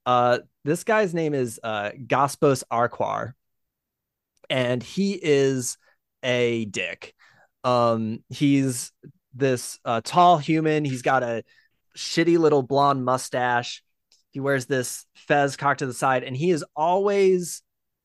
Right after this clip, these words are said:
um, pretending to be a cop, to the point that he has, like, a gold badge for the militia. Um,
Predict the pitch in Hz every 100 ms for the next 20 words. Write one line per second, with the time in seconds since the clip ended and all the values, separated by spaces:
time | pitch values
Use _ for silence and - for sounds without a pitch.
0 | _ 135 131 127 123 120 120 123 _ _
1 | _ _ _ _ _ _ _ _ _ _
2 | _ _ _ _ _ _ 185 135 - 160
3 | 165 151 143 135 131 113 - 117 98 -
4 | - - 175 170 - 196 220 196 185 170
5 | 170 143 147 - 123 110 156 143 147 127
6 | 113 120 120 110 104 104 - 123 110 110
7 | 110 110 - 104 101 123 - - - _
8 | _ 123 120 113 113 110 113